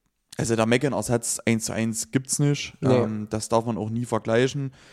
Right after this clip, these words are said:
Speaker 1: Ähm, er wäre aber auf jeden Fall ein Ausländer, wo ich sage, den kannst du auf jeden Fall behalten. Und
Speaker 2: Ja.
Speaker 1: ich glaube, dass er mit seinem Spielwitz und dem Spielwitz von Dylan Ruck auch gut zusammenpassen
Speaker 2: Mhm,
Speaker 1: würde.
Speaker 2: das stimmt.
Speaker 1: Ja. Also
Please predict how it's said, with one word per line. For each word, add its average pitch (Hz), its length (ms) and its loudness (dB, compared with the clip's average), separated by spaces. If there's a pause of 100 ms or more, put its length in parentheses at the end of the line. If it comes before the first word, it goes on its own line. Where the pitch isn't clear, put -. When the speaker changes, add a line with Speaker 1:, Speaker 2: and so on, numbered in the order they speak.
(240)
Speaker 1:
Ähm, 104 180 -4
er 110 160 -4
wäre 110 120 2
aber 117 160 2
auf 107 120 0
jeden 113 160 -2
Fall 110 120 -6
ein 107 60 -8
Ausländer, 110 440 -4
wo 107 80 -2
ich 104 100 -4
sage, 110 180 -4
den 107 140 -8
kannst 107 200 -8
du 107 60 -6
auf 110 80 -10
jeden 113 160 -4
Fall 110 120 -4
behalten. 117 380 0
Und 131 120 2
Speaker 2:
Ja. 127 60 6
Speaker 1:
ich 120 60 4
glaube, 113 180 4
dass 110 180 -4
er - 140 -2
mit 110 180 -2
seinem 127 360 2
Spielwitz 120 460 -2
und 107 120 -4
dem 107 140 -4
Spielwitz 113 420 -4
von 107 320 -4 (160)
Dylan 110 320 -2
Ruck 117 140 4 (520)
auch 117 220 4
gut 113 180 -2
zusammenpassen 110 680 0
Speaker 2:
Mhm, 143 40 6
Speaker 1:
würde. 110 360 4
Speaker 2:
das 147 180 4
stimmt. 110 300 0
Speaker 1:
Ja. - 40 -20 (540)
Also 110 260 0